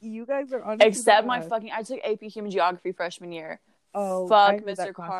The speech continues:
Speaker 1: just
Speaker 2: Carter.
Speaker 1: fucking sucks. Everyone knows that
Speaker 2: It was
Speaker 1: class sucks.
Speaker 2: terrible. I would go in his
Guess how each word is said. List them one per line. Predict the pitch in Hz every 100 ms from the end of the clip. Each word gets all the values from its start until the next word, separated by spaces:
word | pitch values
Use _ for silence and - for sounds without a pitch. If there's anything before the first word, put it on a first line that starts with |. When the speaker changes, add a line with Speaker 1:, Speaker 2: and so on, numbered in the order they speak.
| 180
Speaker 1:
just | 175
Speaker 2:
Carter. | 175 180
Speaker 1:
fucking | 160 170 160 -
sucks. | 151 143 160 -
Everyone | 175 180 175 165
knows | 156 147
that | 147 -
Speaker 2:
It | 214 220
was | 220
Speaker 1:
class | 180 -
sucks. | 208
Speaker 2:
terrible. | 208 202 202 185 185 180
I | 185
would | 202 233 214 185
go | 220 196 214
in |
his | 220